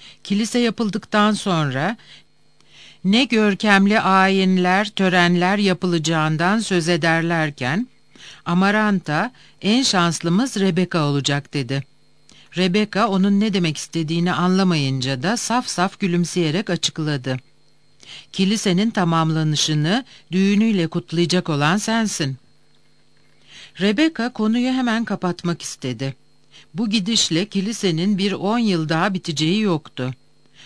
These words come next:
Oysa Peder Nikanor hiç de öyle düşünmüyordu. Yardımsever yurttaşların eli açıklığı onu iyimser hesaplara sürüklüyordu. Lokması boğazında kalan Rebecca'nın suskun öfkesine rağmen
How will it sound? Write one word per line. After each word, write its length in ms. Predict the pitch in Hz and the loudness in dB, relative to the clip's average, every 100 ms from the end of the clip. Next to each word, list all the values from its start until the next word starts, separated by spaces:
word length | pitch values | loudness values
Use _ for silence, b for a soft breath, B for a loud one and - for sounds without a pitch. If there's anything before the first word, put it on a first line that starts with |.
| B | B
Oysa 340 | 170 190 190 208 | -4 -2 -2 -2
Peder 480 | 196 180 196 196 190 | -2 0 2 2 0
Nikanor 500 | 185 202 180 160 233 | -2 -2 -2 -2 -4
hiç 300 | 226 - 180 | -6 -4 0
de 80 | |
öyle 320 | 156 156 202 190 | 0 0 -2 -4
düşünmüyordu. 840 | - 180 156 147 135 131 123 135 - _ _ _ B B - | -4 -2 -2 -2 -4 -6 -6 -10 -10 _ _ _ B B -6
Yardımsever 760 | 170 185 175 190 208 202 208 220 | -2 -2 0 -2 -2 -2 -2 0
yurttaşların 920 | 185 165 - 165 156 156 151 180 220 | -2 -4 -4 -2 -2 -2 -2 0 -2
eli 300 | 165 185 202 | 0 0 -2
açıklığı 800 | 151 175 151 147 143 135 160 254 B B B - | -2 -4 -6 -6 -4 -2 -4 -8 B B B -8
onu 360 | 175 185 220 | -2 0 0
iyimser 520 | 247 196 208 202 247 220 | -2 0 0 0 -2 -2
hesaplara 600 | 190 196 185 190 185 180 | -2 -2 -4 -2 -2 -2
sürüklüyordu. 880 | 175 131 - 160 139 135 123 135 - _ _ _ _ B B B B - | -4 -6 -6 -6 -4 -4 -4 -8 -10 _ _ _ _ B B B B -6
Lokması 680 | 180 208 208 208 220 - 240 | -2 0 2 2 2 0 0
boğazında 580 | 220 214 208 208 226 254 | 2 2 2 0 0 0
kalan 420 | 226 180 180 185 | 0 2 2 2
Rebecca'nın 640 | 196 185 214 185 156 151 220 | 0 0 -2 -2 -2 -2 -4
suskun 520 | - 214 - - 262 | -4 -6 -4 -4 -2
öfkesine 640 | 196 170 202 185 196 185 | -2 -2 -4 -2 0 0
rağmen 540 | 151 131 127 139 208 | 0 -2 -2 -4 -4